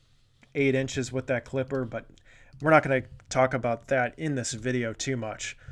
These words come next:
So that was mostly just the, uh, lake effect that I was talking about. Now we're gonna check out that northeastern U S winter storm. Now, I know a lot of people were saying this is gonna be a, a very major storm.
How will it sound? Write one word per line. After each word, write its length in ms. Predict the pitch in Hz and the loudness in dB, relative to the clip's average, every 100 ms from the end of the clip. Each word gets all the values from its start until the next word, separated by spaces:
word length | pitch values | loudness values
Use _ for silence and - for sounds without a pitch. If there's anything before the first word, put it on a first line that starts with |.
| - - - - - | -20 -16 -16 -14 -8
So 180 | - 151 | 2 8
that 140 | 233 | 10
was 120 | 214 | 10
mostly 360 | 156 208 - 156 | 6 4 4 0
just 260 | 147 - | 0 -2
the, 220 | 139 131 127 | -2 2 2
uh, 180 | 117 | 2
lake 240 | 117 160 165 | 2 0 0
effect 300 | - 135 - | 0 -2 2
that 80 | 131 | 0
I 20 | |
was 140 | 123 | 0
talking 240 | 123 127 135 | -4 -2 -4
about. 120 | 139 | -2
Now 160 | 214 | 0
we're 80 | 247 | 2
gonna 160 | 226 160 | 2 0
check 300 | - 160 165 | 2 2 6
out 160 | 151 | 4
that 300 | - 113 - | 4 -2 -2
northeastern 720 | 135 139 139 139 135 - 131 120 | -4 -2 0 0 -2 0 -2 -2
U 200 | 117 117 | -2 -2
S 220 | 113 - | -2 -6
winter 180 | 117 107 | -8 -6
storm. 440 | - 143 135 117 | -4 -2 -2 -2
Now, 180 | 120 117 - - - | -4 -6 -10 -18 -2
I 60 | 151 | 4
know 100 | 185 | 4
a 60 | |
lot 240 | 190 190 220 | 4 0 -2
of 100 | 214 | 0
people 400 | 190 180 160 131 | 0 2 2 2
were 140 | 123 | 0
saying 320 | - 156 143 | -2 -2 0
this 160 | 127 127 | 0 -2
is 100 | 120 | -4
gonna 160 | 139 117 | -2 -2
be 160 | 123 | -2
a, 220 | 113 113 | -2 -4
a 20 | 120 | -2
very 280 | 135 143 | 2 2
major 420 | 120 120 135 123 127 | 2 0 0 0 -2
storm. 520 | - 139 139 135 | -4 -2 0 0